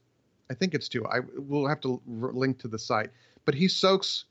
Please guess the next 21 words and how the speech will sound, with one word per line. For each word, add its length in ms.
one 240
or 80
two 260
of 100
those 560
in 120
a 260
zipper 400
bag 380
with 120
the 60
oxalic 520
acid 300
mixture 460
and 180
then 160
lays 400
it 160
between 440
the 80
dew, 360